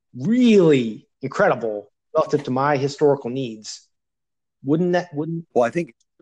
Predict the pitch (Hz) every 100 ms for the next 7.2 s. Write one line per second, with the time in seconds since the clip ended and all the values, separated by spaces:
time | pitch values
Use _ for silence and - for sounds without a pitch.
0 | _ 127 - 139 131 123 120 110 104 92
1 | 92 117 113 90 85 87 92 82 82 -
2 | 101 85 - 80 82 101 - 120 107 95
3 | 82 90 95 85 - 92 87 98 87 -
4 | 87 80 - 104 85 82 _ _ - 110
5 | - 85 113 98 80 90 85 110 101 95
6 | 95 85 80 76 92 101 - - 82 -
7 | 101 85